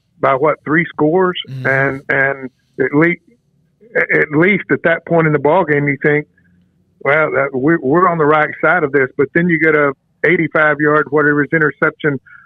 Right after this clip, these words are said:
Speaker 1: return for a touchdown, all of a sudden it's seventeen to thirteen.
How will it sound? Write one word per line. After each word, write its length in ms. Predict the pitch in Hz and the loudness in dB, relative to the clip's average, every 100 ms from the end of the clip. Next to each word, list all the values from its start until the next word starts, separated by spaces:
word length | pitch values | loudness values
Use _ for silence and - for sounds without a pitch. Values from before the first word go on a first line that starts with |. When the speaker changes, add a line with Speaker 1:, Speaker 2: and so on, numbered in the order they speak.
| _ | _
Speaker 1:
return 480 | 135 135 160 160 156 | -2 0 0 0 0
for 100 | - | -2
a 60 | 135 | -2
touchdown, 560 | - 175 - 160 143 143 | 0 -2 -2 -2 -2 0
all 180 | 147 | 0
of 80 | 143 | 0
a 100 | - | 0
sudden 140 | 156 151 | -2 -2
it's 140 | - - | -6 -4
seventeen 400 | 156 147 175 165 | -2 -2 -2 -2
to 80 | 151 | 0
thirteen. 500 | 175 214 - 120 | 0 -2 -4 -8